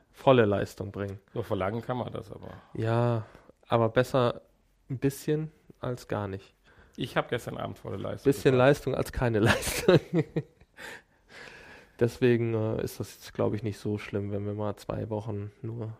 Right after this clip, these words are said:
Speaker 1: eine
Speaker 2: Blödsinn
Speaker 1: verk-,
Speaker 2: reden.
Speaker 1: eine verkürzte Folge haben und, äh, ja, das Ganze ein bisschen anders abläuft.
Speaker 2: Also, nächste Woche wieder mit knallharten Fakten. Offen und frei präsentiert.
Speaker 1: Ja. Und nach den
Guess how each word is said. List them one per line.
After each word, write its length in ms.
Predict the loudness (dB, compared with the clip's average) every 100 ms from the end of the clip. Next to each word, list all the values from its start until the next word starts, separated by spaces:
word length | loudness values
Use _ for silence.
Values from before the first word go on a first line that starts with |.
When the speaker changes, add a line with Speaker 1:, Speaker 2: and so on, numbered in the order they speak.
| _ _ _ _
Speaker 1:
eine 180 | -10 -4
Speaker 2:
Blödsinn 320 | -2 -2 -4
Speaker 1:
verk-, 100 | -8
Speaker 2:
reden. 100 | -12 -6
Speaker 1:
eine 140 | -2 0
verkürzte 520 | 0 4 2 2 -4
Folge 420 | 0 2 4 4
haben 460 | 2 2 0 -4 -6
und, 360 | -6 -6 -10 -14 -12
äh, 60 | -8
ja, 1300 | -6 -6 -8 -12 _ _ _ _ _ _ -8 -6 -8
das 140 | -10
Ganze 260 | -4 -4 -4
ein 60 | -8
bisschen 240 | -8 -6
anders 320 | -6 -6 -6
abläuft. 480 | -10 -10 -10 -10 -14 -20 -20 _ _ _ _
Speaker 2:
Also, 300 | 6 6 4
nächste 340 | 0 -2 -2 0
Woche 240 | 0 0
wieder 160 | -4 -4
mit 160 | -6
knallharten 480 | -6 -4 -2 -2 -4
Fakten. 480 | -4 -4 -4 -10 -12 -12 -20 -20 _ _ _ 2
Offen 300 | 2 2 -4
und 140 | -6 -6
frei 240 | -2 -2
präsentiert. 640 | -4 -8 -10 -12 -12 -14 -14 _ _ _ _ _ -8
Speaker 1:
Ja. 200 | -8 -8 _ _ _ _
Und 140 | -2
nach 180 | 0 0
den 380 | -2 -2 -4 -6